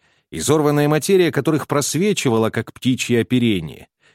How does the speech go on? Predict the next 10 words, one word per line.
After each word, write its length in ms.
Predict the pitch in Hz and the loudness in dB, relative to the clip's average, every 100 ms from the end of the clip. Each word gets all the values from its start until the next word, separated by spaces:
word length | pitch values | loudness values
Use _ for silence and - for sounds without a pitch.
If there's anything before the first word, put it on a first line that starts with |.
| _ | _
и 120 | 80 | -4
вешали 380 | 82 127 123 113 | 0 0 2 0
на 120 | 113 | 2
лица 360 | 117 135 - 117 | 2 0 0 -4
твёрдые 640 | - 87 135 127 104 117 | -2 0 0 0 0 0
маски 480 | 110 113 123 - - | 2 0 0 -4 -2
в 80 | 120 | -2
виде 280 | 107 110 113 | 0 0 -2
птичьих 680 | - - 90 - 95 - - | -6 -8 -8 -6 -8 -8 -8
клювов. 640 | 85 78 71 - - - | -10 -10 -14 -18 -20 -20